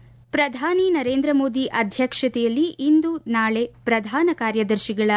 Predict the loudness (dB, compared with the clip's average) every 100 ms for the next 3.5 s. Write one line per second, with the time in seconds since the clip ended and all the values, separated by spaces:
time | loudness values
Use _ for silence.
0 | 0 -2 -2 2 2 2 -2 -4 -2 0
1 | 0 0 0 0 0 -2 -2 -2 -6 -20
2 | -20 -20 -20 -20 -20 -10 -2 0 0 -2
3 | -2 -2 0 0